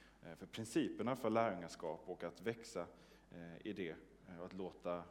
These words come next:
låta Gud leda oss är ändå de samma. Eh, och hur ska vi då ta oss an den här nya tekniken, internet? Tänker många. Det tänker ju inte ni.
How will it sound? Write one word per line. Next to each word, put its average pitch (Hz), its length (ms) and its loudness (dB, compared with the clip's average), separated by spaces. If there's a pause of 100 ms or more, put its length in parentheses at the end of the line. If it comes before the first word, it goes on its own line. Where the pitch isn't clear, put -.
(100)
låta 92 160 -6
Gud 92 140 -2
leda 90 120 -2
oss 87 100 -8
är 98 200 4
ändå 101 220 -2
de 90 140 -6
samma. 95 400 -2 (1900)
Eh, 107 180 2
och 175 340 10
hur 190 140 10
ska - 180 6
vi 165 100 8
då 139 260 10
ta 143 140 8
oss 139 120 8
an 139 200 6
den 139 120 4
här 104 280 6
nya 117 440 2
tekniken, 98 680 -4 (800)
internet? - 880 -8 (1600)
Tänker 101 260 2
många. 92 340 0 (320)
Det 127 80 2
tänker 131 260 6
ju 120 60 4
inte 110 180 -2
ni. 110 220 0